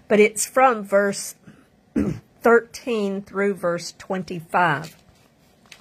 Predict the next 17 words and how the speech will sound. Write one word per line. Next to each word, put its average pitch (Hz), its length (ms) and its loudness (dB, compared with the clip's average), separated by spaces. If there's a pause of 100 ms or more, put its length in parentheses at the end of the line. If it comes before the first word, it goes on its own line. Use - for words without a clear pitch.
(680)
That's 226 280 2
the 196 160 -2
whole 190 160 -4
passage. 165 680 -6
I 220 120 -2
encourage 240 520 -8
you 170 120 -6
to 180 140 -14
read 196 300 -8
it. 262 260 -2 (420)
In 240 260 2
that 196 200 -2
passage, 208 720 -6
Peter 214 380 -4
is 175 260 -6
instructing 185 640 -6
us 165 320 -6